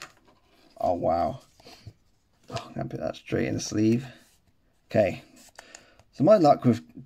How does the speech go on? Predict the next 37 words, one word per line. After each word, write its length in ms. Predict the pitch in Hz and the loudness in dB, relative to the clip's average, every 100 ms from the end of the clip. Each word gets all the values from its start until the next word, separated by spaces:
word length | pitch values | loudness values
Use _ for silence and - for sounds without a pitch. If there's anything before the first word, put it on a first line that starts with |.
| - - - - _ | -20 -20 -20 -20 _
sets 380 | - 131 - - | -2 -2 -2 -8
is 140 | - | -14
very 280 | - 139 127 | -10 -4 -2
bad 380 | 107 110 107 - | 0 2 2 0
normally, 380 | 92 - 87 - | -4 -4 -6 -4
and 100 | 92 | -4
I've 120 | 98 | -2
heard 220 | 165 - | 0 2
this 200 | 185 127 | 2 0
set 260 | - 151 - | 0 0 0
was 160 | 123 - | -4 0
really 180 | 120 117 | 0 2
hard 220 | 120 120 | 0 0
to 60 | 135 | -2
pull 400 | - 127 120 117 - _ - | 2 4 4 0 -10 _ -8
good 180 | 123 | -8
cards. 540 | - 131 117 131 - - _ _ _ _ _ _ _ _ _ _ | -2 0 0 -2 -14 -20 _ _ _ _ _ _ _ _ _ _
I 140 | - 131 | -10 -10
cannot 320 | - 80 - | -4 -4 -4
believe 420 | 90 104 107 101 | -4 -2 -2 -2
this. 380 | 92 82 - - - - _ _ _ _ _ _ _ _ _ _ _ - - | -4 -6 -10 -20 -20 -20 _ _ _ _ _ _ _ _ _ _ _ -20 -14
Look 180 | 117 - | -14 -12
at 80 | - | -6
that. 300 | 123 123 - _ _ _ _ _ _ _ | -4 -4 -6 _ _ _ _ _ _ _
It's 100 | - | 0
not 140 | 147 | 2
the 60 | 160 | 6
gold 240 | 143 151 | 6 6
Houndoom 440 | 117 156 147 123 123 | 6 6 6 6 6
that 120 | 117 | 6
I 20 | |
was 120 | 120 | 4
after, 400 | 120 120 - 131 | 4 2 2 2
but 340 | 127 - 98 - _ _ | 2 0 -4 -6 _ _
still, 480 | - - 135 - | -10 0 2 2
gold 380 | - - 143 - | -2 -6 -6 -6
Octillery. 540 | - - 143 139 - | -8 -4 -2 -2 -4